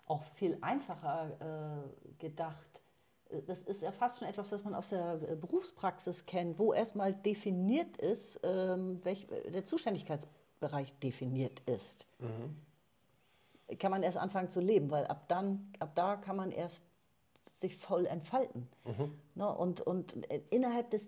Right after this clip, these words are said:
Speaker 1: erst, der Bereich muss erst definiert sein und dann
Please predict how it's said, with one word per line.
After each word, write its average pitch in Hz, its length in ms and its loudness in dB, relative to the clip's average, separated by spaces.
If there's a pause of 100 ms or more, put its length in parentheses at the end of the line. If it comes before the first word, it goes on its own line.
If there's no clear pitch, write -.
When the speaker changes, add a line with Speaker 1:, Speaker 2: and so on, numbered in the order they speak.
Speaker 1:
erst, 214 220 2 (280)
der 190 180 0
Bereich 233 340 2
muss 226 100 2
erst - 200 0
definiert 202 380 2
sein 135 200 -2
und 147 160 -4
dann 277 180 2